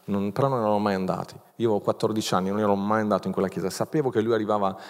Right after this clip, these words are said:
andava in quella chiesa perché la domenica a pranzo, quando stavamo insieme, lui arrivava sempre un po' più tardi, come fate sempre voi, e ci faceva arrabbiare, come fate sempre voi con le persone non credenti. Però quella volta,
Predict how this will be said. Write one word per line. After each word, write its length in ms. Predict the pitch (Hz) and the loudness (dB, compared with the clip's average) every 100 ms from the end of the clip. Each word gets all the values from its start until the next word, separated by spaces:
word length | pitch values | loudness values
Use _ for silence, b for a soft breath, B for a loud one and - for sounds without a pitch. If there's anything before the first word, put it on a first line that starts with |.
| B | B
andava 260 | 110 117 | 4 4
in 80 | 117 | 4
quella 180 | 101 120 | 0 0
chiesa 240 | - 127 | 2 0
perché 240 | 104 98 104 | 0 0 2
la 80 | 101 | 2
domenica 400 | 110 120 107 104 | 2 0 0 0
a 40 | |
pranzo, 420 | - 110 107 - | 2 2 2 0
quando 320 | 95 95 95 | -2 0 -2
stavamo 340 | 95 - 98 110 | -2 4 4 4
insieme, 400 | 123 - 127 107 | 0 0 0 2
lui 140 | 101 | 2
arrivava 260 | 101 101 95 | 2 2 0
sempre 240 | 113 104 | -2 -2
un 60 | 101 | 0
po' 80 | 98 | 0
più 140 | 117 | 0
tardi, 380 | 113 98 90 95 | 2 2 2 -4
come 160 | - | -2
fate 200 | 95 98 | 0 0
sempre 260 | 98 95 - | 0 0 0
voi, 260 | 117 95 95 B B B | 2 2 0 B B B
e 80 | 139 | -4
ci 80 | 123 | 0
faceva 240 | 107 110 | 0 2
arrabbiare, 480 | 101 104 101 92 95 | 2 2 2 2 0
come 120 | 104 | 0
fate 220 | 107 92 | 0 0
sempre 280 | 92 98 107 | 0 0 0
voi 200 | 95 95 | 2 2
con 140 | - 110 | 0 -2
le 40 | |
persone 440 | - - - - - | 0 0 0 -2 -4
non 140 | - | -6
credenti. 480 | - 95 92 - - - - - - - _ - 151 143 143 127 117 92 85 B B _ _ | 0 0 0 -2 -14 -18 -20 -20 -20 -20 _ -2 -2 -2 -4 -8 -10 -12 -16 B B _ _
Però 200 | 143 165 | 0 2
quella 140 | 135 | 2
volta, 920 | 131 139 135 113 101 95 - - - | 2 0 0 0 0 -2 -6 -20 -20